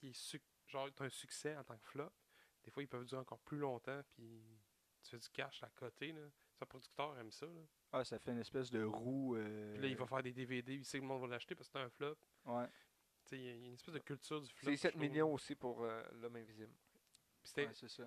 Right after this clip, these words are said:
Speaker 1: juste en
Speaker 2: Puis ils sont
Speaker 1: comparatif.
Speaker 2: rendus à pratiquement cinquante millions, là.
Speaker 1: Le film, euh, dans le fond, euh,
Speaker 3: Ouais,
Speaker 1: on avait
Speaker 3: mondial, ouais, ouais.
Speaker 2: Ouais.
Speaker 1: Mafia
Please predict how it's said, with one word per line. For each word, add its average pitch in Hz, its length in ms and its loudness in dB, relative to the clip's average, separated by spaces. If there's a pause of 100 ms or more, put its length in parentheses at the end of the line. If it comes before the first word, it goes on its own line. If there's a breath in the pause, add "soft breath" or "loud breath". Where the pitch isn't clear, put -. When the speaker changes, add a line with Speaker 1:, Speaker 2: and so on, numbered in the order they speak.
(100)
Speaker 1:
juste - 200 2
en 202 40 2
Speaker 2:
Puis 117 120 6
ils - 20 -2
sont 156 80 8
Speaker 1:
comparatif. 139 220 4
Speaker 2:
rendus 117 200 0
à 123 160 4 (220)
pratiquement 147 680 2
cinquante 113 480 -4
millions, 120 380 -4
là. 135 180 -4 (520 soft breath)
Speaker 1:
Le 120 60 -14
film, 190 300 0
euh, 127 380 -4
dans 143 60 -14
le 123 60 -14
fond, 175 220 -2
euh, 131 60 -2
Speaker 3:
Ouais, 139 160 6
Speaker 1:
on 120 40 6
avait 127 180 10
Speaker 3:
mondial, 127 360 10
ouais, 120 140 6
ouais. 117 220 6
Speaker 2:
Ouais. 123 140 -2 (100)
Speaker 1:
Mafia 143 280 2